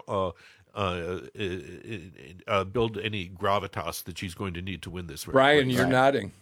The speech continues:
Speaker 3: Well, she, yeah, she's almost fifty years old, and
Speaker 2: Yeah.
Speaker 3: I, I think the long hair probably makes her look younger. And, and of course, I mean, she's obviously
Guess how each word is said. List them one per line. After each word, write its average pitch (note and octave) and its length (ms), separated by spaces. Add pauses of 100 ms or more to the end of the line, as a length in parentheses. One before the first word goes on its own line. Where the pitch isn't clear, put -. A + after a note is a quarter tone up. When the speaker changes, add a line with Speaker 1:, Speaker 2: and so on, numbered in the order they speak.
(240)
Speaker 3:
Well, E3 140
she, C#3+ 140
yeah, D3 160
she's - 180
almost F#3+ 220
fifty B2+ 220
years F2+ 220
old, D#2+ 360
and F#2 160
Speaker 2:
Yeah. F#2+ 100
Speaker 3:
I, A#2 140
I A#2 100
think B2+ 180
the A#2 80
long A#2 280
hair G#2 200
probably F#2+ 480
makes F2+ 220
her F#2 160
look F2+ 200 (440)
younger. G2+ 280
And, F#3 180
and G3+ 100
of - 80
course, G#2+ 200
I A2 40
mean, F#2 140
she's F2+ 220
obviously F2 460